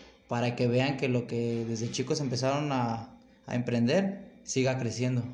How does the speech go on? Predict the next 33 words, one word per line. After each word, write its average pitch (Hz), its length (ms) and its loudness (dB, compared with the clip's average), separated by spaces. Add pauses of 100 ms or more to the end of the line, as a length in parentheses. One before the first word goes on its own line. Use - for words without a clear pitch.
(1000)
Porque 156 260 4
una 185 160 6
serie 196 240 6
de 185 80 6
acciones 160 340 4
pequeñas, 143 760 2
unidas, 139 520 4
solidarias 139 540 2
entre 139 180 2
nosotros, 139 640 2
nos 139 220 2
hará 135 180 2
salir 160 340 2
de 156 140 2
esta 147 160 0
situación 127 460 -2
avante, 147 500 0 (480)
dando 156 280 4
lo 175 100 4
mejor 147 280 4
de 156 120 2
nosotros 151 440 0
como 139 200 0
una 160 120 2
sociedad 139 400 2
unida. 156 520 0 (400)
Es 160 180 2
un 190 80 10
mo-, 190 220 8
es 160 180 4
momento 185 400 6
de 175 140 6
dejar 160 760 0